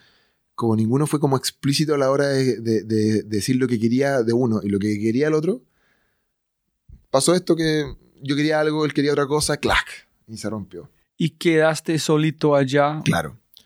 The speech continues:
Speaker 2: ¿Con ese laboratorio en su casa?
Speaker 1: Como que, ah, sí. Eh, no, de hecho, no estaba ni en mi casa. Habíamos, ya, ya nos habíamos empezado a mover a otro, a otra casa y me quedé con las máquinas y era como,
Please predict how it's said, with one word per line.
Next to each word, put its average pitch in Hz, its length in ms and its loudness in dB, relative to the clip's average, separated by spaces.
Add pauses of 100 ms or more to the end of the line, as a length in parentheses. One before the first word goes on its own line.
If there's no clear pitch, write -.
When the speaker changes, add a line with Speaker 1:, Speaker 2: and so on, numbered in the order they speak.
(500)
Speaker 2:
¿Con 147 180 0
ese 147 180 2
laboratorio 151 480 2
en 151 80 2
su 127 160 0
casa? 123 420 -2 (260)
Speaker 1:
Como 123 160 0
que, 120 80 2 (100)
ah, 101 120 -2
sí. 92 280 -2 (300)
Eh, 104 400 2
no, 156 140 2
de 139 100 4
hecho, 127 120 0
no 110 60 0
estaba 120 180 2
ni 120 60 2
en 107 80 2
mi 113 80 2
casa. 123 200 2
Habíamos, 117 360 0
ya, 123 260 0
ya 123 160 0
nos 123 100 2
habíamos 123 220 2
empezado 123 320 -2
a - 20 -2
mover 127 200 0
a 131 40 2
otro, 120 140 -2
a 113 100 0
otra 117 200 2
casa 123 460 0 (540)
y 117 60 -6
me 110 100 -4
quedé 120 120 2
con 123 80 2
las 120 120 2
máquinas 120 520 0
y - 20 2
era 120 140 4
como, 117 380 -4